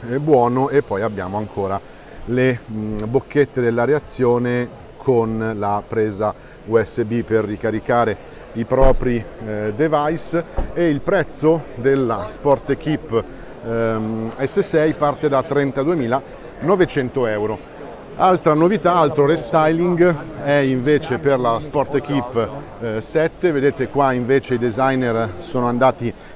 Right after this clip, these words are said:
più leggeri sul frontale, con sempre questa ampia mascherina classica del brand Sport Equip, e con i gruppi ottici sempre a sviluppo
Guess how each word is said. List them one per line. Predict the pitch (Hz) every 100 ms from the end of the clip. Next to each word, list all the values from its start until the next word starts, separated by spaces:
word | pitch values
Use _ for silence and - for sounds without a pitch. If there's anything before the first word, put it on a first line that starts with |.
| -
più | 139 143 117
leggeri | 107 131 123 104 151 151 160 175 - - -
sul | - 127
frontale, | 120 143 165 - 131 139
con | 117 110
sempre | 107 135 120 113
questa | 110 - 107
ampia | 120 104 113
mascherina | 110 - 120 120 107
classica | 120 120 104 110 110
del | 104
brand | 104 113 113 110 101 - -
Sport | - - 123 117 170
Equip, | - 135 135 - 139 139 120
e | 110 123 131 -
con | - 135 127 117 113 107 101 - - - - -
i | 123 120
gruppi | 131 139 139
ottici | 143 - 120 104
sempre | - 131 117
a |
sviluppo | 98 120 135 127 - 110 - -